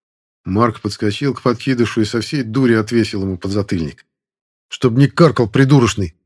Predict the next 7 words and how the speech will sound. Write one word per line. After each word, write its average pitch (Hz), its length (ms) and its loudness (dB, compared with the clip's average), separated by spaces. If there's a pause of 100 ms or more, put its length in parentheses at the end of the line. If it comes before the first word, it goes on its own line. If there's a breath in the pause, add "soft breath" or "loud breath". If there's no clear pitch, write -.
(760)
Давно 180 300 6
ли 165 100 6
стали 160 260 6
о 151 80 6
таких 156 300 4
вещах 156 320 4
предупреждать?» 143 640 2